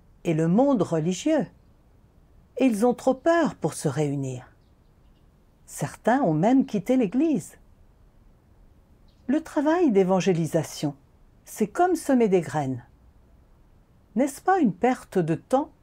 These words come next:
que de semer des graines et de ne pas les arroser ?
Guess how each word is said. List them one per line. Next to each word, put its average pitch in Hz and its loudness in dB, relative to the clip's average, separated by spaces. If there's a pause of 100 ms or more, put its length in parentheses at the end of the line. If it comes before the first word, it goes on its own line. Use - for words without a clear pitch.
(240)
que 185 0
de 175 0
semer 254 2
des 208 2
graines 269 -2 (420)
et 185 4
de 196 4
ne 190 2
pas 214 2
les 214 0
arroser ? 220 -2